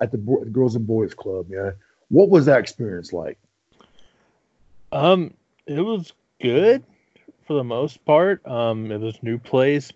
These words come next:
Speaker 2: but we did face a lot of resistance from s-, uh, f-, from the, uh, Viral guys. They did not like us being there at all. Um,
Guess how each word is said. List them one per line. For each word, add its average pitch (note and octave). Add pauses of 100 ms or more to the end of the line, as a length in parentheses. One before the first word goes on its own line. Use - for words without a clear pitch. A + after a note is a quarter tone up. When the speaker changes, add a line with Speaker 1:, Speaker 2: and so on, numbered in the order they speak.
(140)
Speaker 2:
but A2+
we A2+
did B2+
face - (1040)
a A2
lot G#2+
of G#2+
resistance G#2
from G#2
s-, - (180)
uh, -
f-, - (420)
from G#2
the, G2
uh, F#2+
Viral G2
guys. G#2
They G#2+
did G2+
not G2+
like G#2
us G2+
being A2
there C3+ (220)
at G2
all. G#2+ (1500)
Um, F#2+